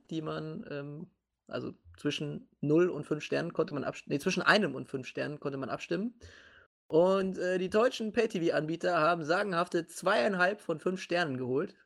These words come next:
Das klingt jetzt so ein bisschen wie im Dschungelcamp, aber, ähm, es gibt weniger Essen dafür.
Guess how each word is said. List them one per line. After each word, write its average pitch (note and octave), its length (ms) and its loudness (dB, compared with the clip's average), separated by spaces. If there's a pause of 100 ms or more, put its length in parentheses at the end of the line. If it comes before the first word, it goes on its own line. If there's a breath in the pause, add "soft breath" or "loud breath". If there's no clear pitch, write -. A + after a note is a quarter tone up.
Das - 100 -20
klingt F3+ 180 -2
jetzt F3+ 120 -2
so D#3 60 0
ein C#3+ 60 0
bisschen D#3+ 280 -2
wie D#3+ 60 0
im C#3+ 120 0
Dschungelcamp, D#3+ 600 0
aber, C#3+ 400 0
ähm, C#3 380 -6
es - 160 -12 (160)
gibt - 280 -6
weniger C#3+ 300 2
Essen - 220 -4
dafür. C3 400 -2